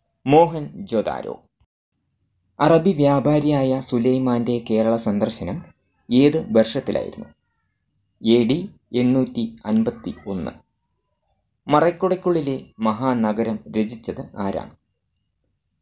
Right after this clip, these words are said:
എം ആർ ബി. മറാത്ത മാക്യവല്ലി എന്നറിയപ്പെട്ടത്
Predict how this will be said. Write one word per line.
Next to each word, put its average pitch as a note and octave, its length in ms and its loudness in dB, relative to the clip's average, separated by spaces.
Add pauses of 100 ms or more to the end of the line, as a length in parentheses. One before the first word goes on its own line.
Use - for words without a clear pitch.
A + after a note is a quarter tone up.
(300)
എം D3+ 360 0 (100)
ആർ G#2 240 2
ബി. F#2+ 280 -6 (1200)
മറാത്ത A#2 400 2 (240)
മാക്യവല്ലി A2+ 920 0
എന്നറിയപ്പെട്ടത് A2 600 -4